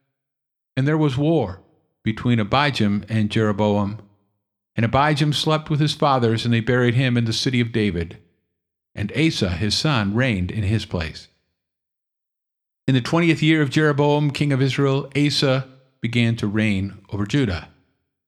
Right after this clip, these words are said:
And he reigned forty-one years in Jerusalem. His mother's name was Maacah, the daughter of Abishalom. And Asa did what was right in the eyes of the Lord, as David his father had done.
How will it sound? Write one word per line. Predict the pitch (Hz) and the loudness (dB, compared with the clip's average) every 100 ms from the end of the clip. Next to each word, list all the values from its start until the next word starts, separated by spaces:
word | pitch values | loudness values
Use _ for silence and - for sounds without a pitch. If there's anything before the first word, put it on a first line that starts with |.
| _ | _
And | 127 | 2
he | 214 | 4
reigned | 175 180 131 | 4 2 0
forty-one | - 190 175 175 175 | 0 2 2 2 2
years | 139 110 95 | 2 2 0
in | 110 | -2
Jerusalem. | 104 113 104 - 104 95 _ _ _ _ _ _ _ _ _ | -2 -2 -2 -4 -8 -10 _ _ _ _ _ _ _ _ _
His | 127 117 | -2 0
mother's | 139 143 127 | 2 2 2
name | 135 135 139 | 0 2 2
was | 117 92 | 0 0
Maacah, | 120 135 - 156 165 156 | 2 2 2 0 0 -2
the | |
daughter | 101 113 117 113 | 0 0 2 2
of | 110 113 - | 2 0 -2
Abishalom. | 120 117 117 113 117 127 156 180 - - _ _ _ _ _ _ _ | -2 -2 -2 0 2 2 2 -2 -4 -16 _ _ _ _ _ _ _
And | 113 113 - | 0 0 0
Asa | 160 175 196 | 0 2 2
did | 175 170 | 2 2
what | 165 147 | 2 2
was | 139 | 0
right | 170 190 156 - | 0 0 -2 -2
in | 110 | -2
the | 104 | 0
eyes | 101 98 98 | 0 -2 -4
of | 90 | -6
the | |
Lord, | 90 90 85 80 | -2 -2 -2 -6
as | 110 104 | -6 -4
David | 139 131 131 | -2 0 0
his | 123 131 | 0 0
father | - 147 131 127 | 0 -2 0 0
had | 127 123 | 0 -2
done. | 139 110 | -2 -2